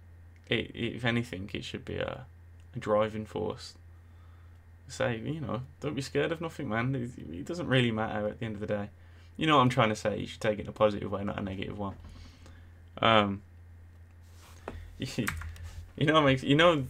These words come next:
what, um, I was thinking about during a small portion of the video?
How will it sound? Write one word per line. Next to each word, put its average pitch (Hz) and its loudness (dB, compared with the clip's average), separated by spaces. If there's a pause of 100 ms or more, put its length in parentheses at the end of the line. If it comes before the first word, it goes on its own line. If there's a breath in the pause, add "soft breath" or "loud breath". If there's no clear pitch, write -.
(340)
what, 113 6
um, 110 4
I 110 6
was 110 8
thinking 113 0
about 101 6
during 101 0
a 107 -2
small 104 0
portion 101 -2
of 101 -2
the 107 -2
video? 101 0